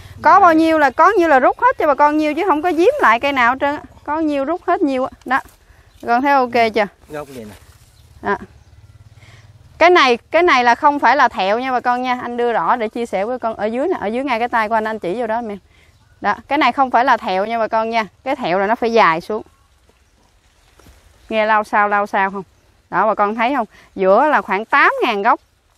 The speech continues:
Speaker 1: Lô này tám ngàn, bên kia thêm mấy ngàn nữa.
Speaker 2: Ồ,
Speaker 1: Rút,
Speaker 2: ồ.
Speaker 1: rút ra hết cỡ cho quý bà con chúng ta luôn. Bởi vậy anh, anh, anh, anh, ảnh tự nhiên ngoại quên coi hóa đơn ảnh tên gì.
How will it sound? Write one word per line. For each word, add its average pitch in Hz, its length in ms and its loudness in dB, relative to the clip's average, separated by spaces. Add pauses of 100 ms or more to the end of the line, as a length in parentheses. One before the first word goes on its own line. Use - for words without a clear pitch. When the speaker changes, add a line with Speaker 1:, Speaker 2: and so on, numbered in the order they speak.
(760)
Speaker 1:
Lô 240 220 2
này 202 180 -2
tám 247 320 2
ngàn, 202 220 -2
bên 214 140 -4
kia 233 200 -2
thêm 233 200 -4
mấy 262 220 -4
ngàn 196 220 0
nữa. 175 220 -2
Speaker 2:
Ồ, 208 120 -18 (100)
Speaker 1:
Rút, 269 160 -4
Speaker 2:
ồ. - 60 -20 (160)
Speaker 1:
rút 269 180 -4
ra 208 160 0
hết 277 260 0
cỡ 170 120 -2
cho 240 220 -8
quý 262 120 -4
bà 208 80 -4
con 190 220 -6
chúng 226 180 -12
ta 214 120 -6
luôn. 185 140 -2 (440)
Bởi 208 160 0
vậy 202 120 4
anh, 214 220 0
anh, 208 300 -2
anh, 202 320 -2
anh, 220 220 -6
ảnh 190 200 -4
tự 202 120 -6
nhiên 208 240 -6
ngoại 180 200 -4
quên 220 260 -2
coi 202 180 -4
hóa 240 120 -4
đơn 220 160 -2
ảnh 202 160 -6
tên 202 200 -6
gì. 165 140 -6